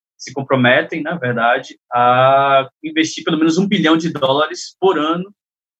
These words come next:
é, na compra de produtos na, na mão de, de, de grupos minoritários, né, de mulheres afrodescendentes, no caso deles latinos, e outros grupos minoritários.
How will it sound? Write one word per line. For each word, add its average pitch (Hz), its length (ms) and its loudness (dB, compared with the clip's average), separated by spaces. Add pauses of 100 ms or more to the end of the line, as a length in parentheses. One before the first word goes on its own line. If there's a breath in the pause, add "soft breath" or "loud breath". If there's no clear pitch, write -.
(160)
é, 131 380 4
na 151 240 2
compra 170 340 0
de 160 60 -8
produtos 151 460 -4
na, 143 240 -2
na 135 160 -2
mão 139 180 -4
de, 143 200 -10
de, 131 320 -8
de - 140 -16
grupos 139 240 -10
minoritários, 123 720 2
né, 120 180 -8
de - 160 -16
mulheres 123 460 -4
afrodescendentes, 127 800 -10
no 127 40 -20
caso 120 220 -4
deles 123 260 -20
latinos, 123 760 -4 (480)
e 127 80 -2
outros 131 220 -2
grupos 127 280 -6
minoritários. 131 720 -2